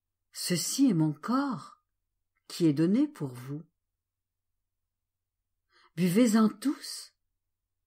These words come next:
car ceci est mon sang, le sang de la nouvelle alliance, répandu pour la multitude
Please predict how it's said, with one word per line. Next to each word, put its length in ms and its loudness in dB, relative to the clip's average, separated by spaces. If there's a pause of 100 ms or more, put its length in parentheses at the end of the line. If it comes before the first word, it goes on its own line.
(300)
car 180 -4
ceci 560 -2
est 80 2
mon 220 2
sang, 520 -8 (1400)
le 160 -2
sang 480 -2 (800)
de 100 0
la 140 4
nouvelle 300 4
alliance, 720 -2 (1000)
répandu 580 0
pour 140 -4
la 120 0
multitude 920 -4